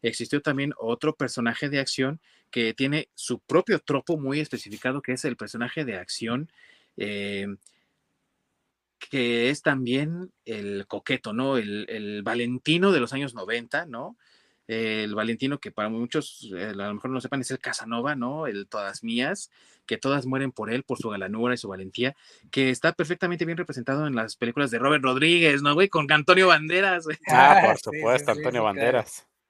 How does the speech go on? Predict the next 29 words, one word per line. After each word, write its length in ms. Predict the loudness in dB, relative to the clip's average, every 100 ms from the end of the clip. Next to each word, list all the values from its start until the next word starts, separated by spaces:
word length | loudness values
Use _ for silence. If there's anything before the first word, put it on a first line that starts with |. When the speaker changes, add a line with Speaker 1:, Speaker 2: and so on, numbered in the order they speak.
| _ -18 -18
Speaker 3:
Sí, 300 | -4 2 4
que 100 | 4
también 300 | 2 2 4
Antonio 360 | 2 2 0 0
Banderas 420 | 0 -2 0 0 -2
tiene 200 | -6 -6
su, 280 | -8 -10 -12 _ -20 -6
después 400 | -6 -2 4 6
de 140 | 8 6
Átame, 420 | 6 2 2 -2
que 100 | -4
lo 120 | -6
lanza 280 | -4 -2 -2
al 100 | -2
estrellato, 800 | -6 -6 -6 -4 -6 -4 -4 -4
tiene 220 | -8 -4 -4
ahí 180 | -4
sus 240 | -8 -10 -12
<laughs> 340 | -10 -10 -10
películas 320 | -8 -6 -4 -4
de 80 |
acción, 200 | -4 -4 -8 -20 -20 -14
incluso 380 | -14 -2 0 2
la 120 | 0
del 140 | 0 0
gato 260 | 0 -2
con 160 | -8 -4
botas, 360 | -4 -2 -4 -2
¿no? 180 | -2